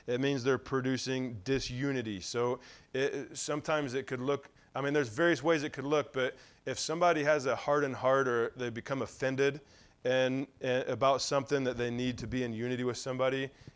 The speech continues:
and then they share that offense with other people, that can actually spread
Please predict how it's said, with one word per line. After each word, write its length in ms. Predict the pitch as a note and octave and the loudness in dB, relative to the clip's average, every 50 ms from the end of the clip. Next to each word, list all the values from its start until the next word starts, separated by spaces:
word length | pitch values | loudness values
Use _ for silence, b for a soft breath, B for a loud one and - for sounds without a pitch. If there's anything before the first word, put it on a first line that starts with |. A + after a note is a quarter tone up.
| B B | B B
and 140 | B2+ B2+ C3+ | -6 -4 -2
then 120 | C#3 C#3+ | -2 0
they 100 | C#3 B2 | -2 -2
share 320 | - - - D3 C#3 C#3+ | -4 -4 -4 -2 0 0
that 220 | C#3 C#3 C3+ C3 A#2 | 2 2 2 2 0
offense 340 | A2+ - - C3 B2+ A#2 A2 | -2 -4 -4 -6 -4 -4 -6
with 100 | A2+ A#2+ | -6 -4
other 220 | A#2+ A#2+ B2+ A#2 | -2 -2 -2 -4
people, 480 | - - B2 A#2 - C#3 C#3+ C#3+ D3+ - - - - - _ _ _ _ _ - - - - A#2 | -4 -6 -6 -2 2 2 2 2 2 -2 -8 -20 -20 -20 _ _ _ _ _ -20 -20 -16 -8 -4
that 160 | A#2 D3 - | -4 -4 -2
can 100 | C#3 C#3 | -2 -2
actually 280 | C3+ B2+ - C3 B2+ | -2 -2 -4 -6 -6
spread 600 | A2 - - - - C3+ C#3 C#3 C#3 B2+ A#2 A2 | -6 -6 -8 -6 -2 2 4 6 6 6 4 0